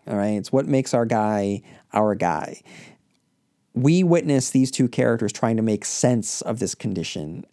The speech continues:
And through their conversation, we are able to enter the strangeness of Scott's situation.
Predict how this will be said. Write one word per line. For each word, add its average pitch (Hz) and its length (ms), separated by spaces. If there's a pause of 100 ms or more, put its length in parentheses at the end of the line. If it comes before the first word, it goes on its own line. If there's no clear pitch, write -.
And 123 220
through 175 520
their 135 300
conversation, 107 1080 (520)
we 135 160
are 175 100
able 131 320
to - 260
enter 123 220
the 104 100
strangeness - 1120 (440)
of - 140
Scott's - 560
situation. - 840